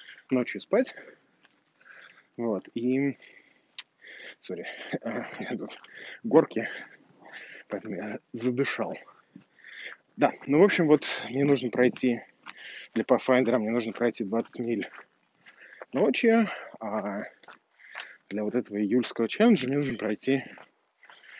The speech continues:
грубо говоря, восемнадцать миль в любое время дня и ночи. Вот. А я их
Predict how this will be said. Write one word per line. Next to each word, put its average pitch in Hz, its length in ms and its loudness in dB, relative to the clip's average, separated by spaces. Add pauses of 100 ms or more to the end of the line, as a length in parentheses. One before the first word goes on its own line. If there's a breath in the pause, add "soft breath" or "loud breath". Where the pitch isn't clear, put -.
(120 loud breath)
грубо 113 180 0
говоря, 104 140 2
восемнадцать 110 560 -6
миль 123 260 4 (1160 loud breath)
в 104 140 -12
любое 95 320 -4
время 95 400 -8 (280 loud breath)
дня 95 280 -10
и - 20 -12
ночи. 151 420 2 (1000 loud breath)
Вот. 104 380 0 (340 loud breath)
А 120 360 0
я 110 220 2
их - 60 -6